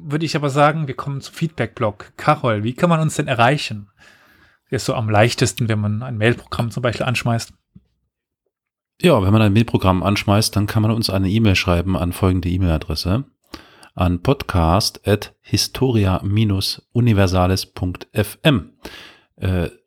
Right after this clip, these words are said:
Speaker 2: davon leitet sich natürlich logischerweise, das wissen alle, die im Internet unterwegs sind, auch die Internetseite ab. Wie lautet die, Elias?
Speaker 1: Das ist die W W W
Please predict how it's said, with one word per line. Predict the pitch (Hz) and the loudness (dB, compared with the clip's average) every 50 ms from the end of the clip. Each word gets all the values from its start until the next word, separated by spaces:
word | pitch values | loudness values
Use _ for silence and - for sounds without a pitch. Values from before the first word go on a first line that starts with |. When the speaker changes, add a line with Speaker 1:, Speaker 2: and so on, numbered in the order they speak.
| _ _ _ | _ _ _
Speaker 2:
davon | - 110 131 - - 117 104 90 73 | 2 2 2 2 2 0 0 0 2
leitet | 107 131 - - - 127 | 2 0 0 0 0 -2
sich | 127 - | 0 2
natürlich | - - - - 135 107 101 98 - - - | 0 0 0 0 -2 0 -2 -4 -6 -4 -2
logischerweise, | 107 107 139 180 156 117 - 113 98 98 107 113 117 90 95 92 95 104 113 120 117 - _ _ _ _ - | 0 2 2 2 2 0 2 2 2 4 4 4 4 4 2 2 2 2 0 -2 -4 -8 _ _ _ _ -6
das | - 90 - 113 | -6 -4 -2 -2
wissen | 113 - 101 - | -2 0 0 0
alle, | - 92 87 | 0 0 0
die | - 98 | 0 0
im | 90 80 | 0 0
Internet | 90 95 92 87 - | 2 2 2 2 2
unterwegs | 92 92 92 82 87 87 82 - - | 0 0 0 2 2 0 0 0 0
sind, | - 98 135 143 - _ - - - - - - - | 0 2 2 0 -4 _ -20 -20 -20 -20 -20 -8 -2
auch | - - - | -2 -2 0
die | - - | 0 0
Internetseite | - - - 135 104 - - 87 78 - 76 64 | 2 2 4 2 2 2 2 0 0 0 0 -2
ab. | 69 - - - - - | -4 -4 -8 -12 -10 -6
Wie | 95 92 87 | -4 -2 0
lautet | - 87 85 - - - - 104 | 2 2 2 2 0 0 0 0
die, | 113 160 196 - | 0 0 -2 -4
Elias? | - - 95 110 147 190 196 - - - _ - | -2 0 2 2 2 0 -2 -6 -10 -10 _ -6
Speaker 1:
Das | 127 117 127 | -4 -4 -4
ist | 113 - - | -6 -4 -4
die | 120 110 107 101 | -4 -2 -2 0
W | 113 123 131 | 0 2 2
W | 139 135 127 113 | 4 4 2 2
W | 113 104 101 98 101 | 2 0 0 -2 -4